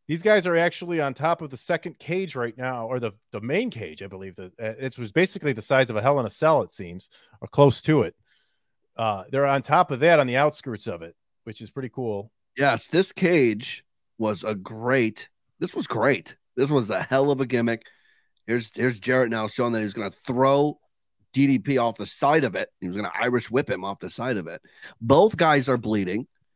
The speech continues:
Speaker 2: Uh, D D P and Jeff Jarrett had great chemistry. They had a great match the month prior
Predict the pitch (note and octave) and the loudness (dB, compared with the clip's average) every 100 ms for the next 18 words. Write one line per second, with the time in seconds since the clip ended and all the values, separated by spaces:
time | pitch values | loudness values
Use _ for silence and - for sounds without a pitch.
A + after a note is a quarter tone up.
0 | _ _ _ B2+ C3+ - B2 E3+ A#3+ A3+ | _ _ _ 2 2 0 -2 -2 0 0
1 | D3 F3 F3+ C#3 A2+ - D#3 G2+ A2+ C3+ | 0 0 2 0 0 0 0 -2 0 4
2 | D3 - A#2 A2+ F#2 A2+ C#3 C#3+ E3 B2+ | 4 0 -4 -4 -4 -2 -2 0 -4 -2
3 | A2+ - A2 A2+ A2 A#2+ G2 C#3 D3+ C3+ | -4 -4 -4 -2 -2 -2 0 0 2 2
4 | C#3 - A2 A#2+ B2 - B2 A#2 A#2 | 2 2 2 4 2 2 2 4 0